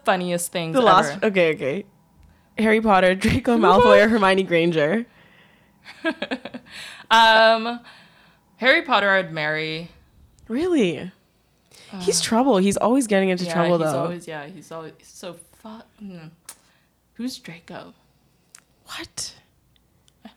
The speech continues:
Speaker 2: Malfoy.
Speaker 1: Yeah, I know. I watched
Speaker 2: The blonde,
Speaker 1: Harry
Speaker 2: the blonde.
Speaker 1: The blonde.
Speaker 2: The evil blonde.
Speaker 1: Oh, the evil blonde one.
Speaker 2: Yeah.
Speaker 1: Oh my God.
Speaker 2: Hot.
Speaker 1: I would ghost him.
Speaker 2: Okay, yeah,
Speaker 1: Yeah.
Speaker 2: he's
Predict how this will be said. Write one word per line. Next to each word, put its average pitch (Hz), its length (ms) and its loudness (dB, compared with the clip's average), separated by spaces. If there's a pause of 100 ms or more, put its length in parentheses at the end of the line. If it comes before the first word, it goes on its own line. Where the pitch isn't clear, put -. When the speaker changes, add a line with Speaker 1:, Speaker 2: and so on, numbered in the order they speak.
(320)
Speaker 2:
Malfoy. 190 560 0 (960)
Speaker 1:
Yeah, 220 140 -6
I 233 80 -4
know. 226 220 -6
I 165 220 -10 (240)
watched 196 320 -4
Speaker 2:
The 214 60 -2
blonde, 254 340 4
Speaker 1:
Harry 202 120 -10
Speaker 2:
the 202 80 -6
blonde. 190 480 -2
Speaker 1:
The 180 120 -10
blonde. 180 440 -4 (260)
Speaker 2:
The 208 80 0
evil 220 300 0
blonde. 202 400 2
Speaker 1:
Oh, 202 40 -2
the 202 140 -10
evil 196 280 -6
blonde 175 400 -6
one. 156 300 -6
Speaker 2:
Yeah. 170 220 0
Speaker 1:
Oh 156 100 -6
my 147 200 -10 (120)
God. 139 540 -6
Speaker 2:
Hot. 247 560 0 (240)
Speaker 1:
I 170 100 -2
would 175 180 -8 (640)
ghost 160 440 -6
him. 147 460 -16 (280)
Speaker 2:
Okay, 185 320 0
yeah, 175 180 2
Speaker 1:
Yeah. 196 120 0
Speaker 2:
he's 233 160 -4